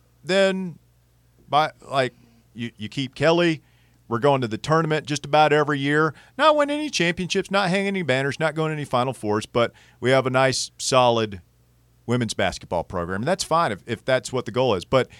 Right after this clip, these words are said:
if this is the Lady Vols, if this is Pat Summitt School, her name's on the court, a statue outside, six national championship banners hanging in the rafters, if that's the standard, then what we're seeing right now is not good enough. That's all I'm saying.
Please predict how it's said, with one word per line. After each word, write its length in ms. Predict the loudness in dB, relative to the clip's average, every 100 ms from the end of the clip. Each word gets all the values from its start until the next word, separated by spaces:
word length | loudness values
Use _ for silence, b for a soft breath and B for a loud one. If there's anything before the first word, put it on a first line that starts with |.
| b
if 160 | -4 2
this 220 | 4 4
is 160 | 0 0
the 140 | 0
Lady 300 | 2 2 2
Vols, 460 | 2 2 0 -12 -16 _ _ _ _ _ _ _ _ _ b b b -2
if 200 | -2 2
this 240 | 2 2
is 120 | -2
Pat 300 | 0 2 2
Summitt 400 | 2 2 2 -2
School, 500 | -8 -8 -10 -10 -16 _ _ -6
her 160 | -2
name's 260 | 2 2 0
on 100 | -2
the 60 | -4
court, 300 | -8 -8 -6
a 20 |
statue 600 | -2 0 0 0 -6 -8 -6
outside, 440 | -4 -4 -6 -6 b b b
six 580 | -2 2 4 2 0
national 440 | 0 2 0 -2 -6
championship 720 | -2 -2 -2 -4 -4 -4 -4
banners 560 | 0 0 0 -4 -12 b b
hanging 500 | -10 -2 -2 0 -2 -2
in 200 | -2 -2
the 100 | 2
rafters, 480 | 2 2 -2 -12 -6
if 200 | -6 2
that's 280 | 2 2 0
the 100 | -4
standard, 540 | -2 -4 -4 -4 -6 _ _ _ _ _ _ _ _ _ _ _ _ _ -2
then 180 | 0 2
what 120 | 2
we're 120 | 2
seeing 200 | 0 0
right 140 | 0 0
now 160 | 0
is 80 | -2
not 160 | -4 -6
good 160 | -8 -10
enough. 240 | -16 -6
That's 220 | -4 -2
all 140 | 0 -2
I'm 80 |
saying. 420 | -2 -4 -6 -8